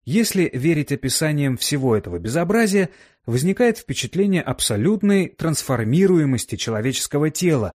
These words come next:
которое сознанием изменяется как угодно.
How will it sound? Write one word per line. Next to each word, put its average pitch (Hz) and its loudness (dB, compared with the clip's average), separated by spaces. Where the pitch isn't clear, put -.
которое 156 0
сознанием 170 0
изменяется 123 -2
как 117 -2
угодно. 110 -2